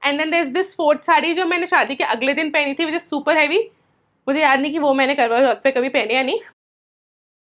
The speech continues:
But हाँ, like, I have worn, like, the heaviest pieces of clothing I own पूजा के टाइम।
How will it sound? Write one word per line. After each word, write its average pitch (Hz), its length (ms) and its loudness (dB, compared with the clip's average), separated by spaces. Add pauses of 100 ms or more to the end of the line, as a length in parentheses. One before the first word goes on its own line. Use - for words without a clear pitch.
But 302 120 2
हाँ, 277 300 2 (200)
like, 311 160 4
I 359 60 4
have 269 120 0
worn, 330 360 4
like, 339 440 -2
the 262 200 0
heaviest 262 640 -2
pieces 269 300 -4
of 269 120 2 (100)
clothing 254 340 0
I 262 160 4
own 247 240 2 (420)
पूजा 269 220 2
के 285 140 -2
टाइम। 262 200 0